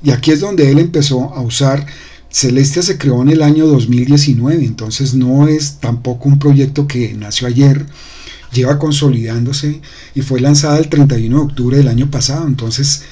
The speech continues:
tiene menos de seis meses. Por eso quiero que vean las dimensiones, los números y las, los récords que está rompiendo Celestia.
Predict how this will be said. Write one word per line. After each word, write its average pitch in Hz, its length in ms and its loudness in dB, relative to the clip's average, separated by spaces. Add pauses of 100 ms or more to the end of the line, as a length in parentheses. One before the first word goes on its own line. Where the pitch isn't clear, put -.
(180)
tiene 131 280 4
menos 190 440 4
de 185 100 2
seis 139 320 2
meses. 156 520 -2 (280)
Por 120 160 -4
eso 139 240 0
quiero 165 300 0
que 175 160 0
vean 131 360 2
las 143 280 4
dimensiones, 143 1000 2 (300)
los 123 260 -2
números 165 680 2 (440)
y 151 100 2
las, 135 460 -2
los 135 200 -2
récords 160 680 -2
que - 100 -4
está 143 200 0
rompiendo 147 540 0
Celestia. 127 540 -6